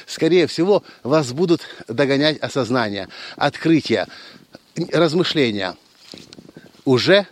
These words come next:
оставалось двадцать, примерно, пять минут до посадки в аэропорту Борисполь.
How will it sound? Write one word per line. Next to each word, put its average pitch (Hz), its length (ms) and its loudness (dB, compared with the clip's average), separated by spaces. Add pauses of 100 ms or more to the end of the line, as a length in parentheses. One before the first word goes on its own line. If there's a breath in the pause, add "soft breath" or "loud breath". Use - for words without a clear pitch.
(120)
оставалось 151 640 2
двадцать, 156 600 0
примерно, 131 480 0
пять 120 240 -2
минут 117 360 -2
до 120 300 2 (240 loud breath)
посадки 117 520 -2
в 117 60 2
аэропорту 113 420 -2
Борисполь. 147 420 0